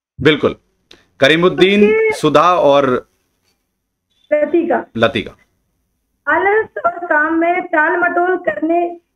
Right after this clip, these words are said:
Speaker 2: करने के किस्से हॉस्टल की लड़कियों में पीढ़ी दर पीढ़ी चले आते थे। लतिका को हठात कुछ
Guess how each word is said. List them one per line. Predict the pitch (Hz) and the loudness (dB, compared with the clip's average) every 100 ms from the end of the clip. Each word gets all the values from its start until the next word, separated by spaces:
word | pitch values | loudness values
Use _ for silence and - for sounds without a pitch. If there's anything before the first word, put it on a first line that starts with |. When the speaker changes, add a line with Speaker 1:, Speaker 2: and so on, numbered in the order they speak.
| - | -4
Speaker 2:
करने | 320 359 381 | -2 -2 -4
के | 381 | -6
किस्से | - 349 - 339 | -4 -6 -2 -2
हॉस्टल | 359 311 330 415 403 | 0 0 -2 -2 0
की | 415 | 0
लड़कियों | 339 302 - 339 330 | 0 -2 -2 -2 0
में | 339 | -2
पीढ़ी | 339 339 339 | -2 -2 -2
दर | 359 349 | -2 -4
पीढ़ी | 349 311 339 359 | -4 -4 -4 -2
चले | 381 370 | -2 0
आते | 285 233 262 | 0 -2 -4
थे। | 226 220 - _ _ _ 294 | -4 -8 -8 _ _ _ -4
लतिका | 311 403 370 359 | -2 0 0 -2
को | 349 370 | -2 -2
हठात | 330 294 - 302 320 | -2 -4 -4 -4 -4
कुछ | - | -8